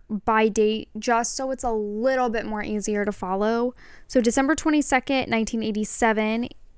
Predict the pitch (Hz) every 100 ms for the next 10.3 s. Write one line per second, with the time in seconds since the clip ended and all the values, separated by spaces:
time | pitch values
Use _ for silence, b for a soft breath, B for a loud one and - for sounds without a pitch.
0 | - - - - - 240 - - - -
1 | - - 254 247 - 220 208 - - -
2 | 233 226 254 - 226 220 247 262 226 240
3 | 220 226 220 226 226 - 226 - 233 240
4 | - 220 220 - - b b b b b
5 | _ _ 240 - 247 226 - - 220 208
6 | 208 202 214 214 214 208 240 - - 220
7 | - 233 - 226 214 226 - 220 202 233
8 | 226 190 - - 185 - - - - b
9 | b b b b - - 254 240 - 247
10 | 220 214 214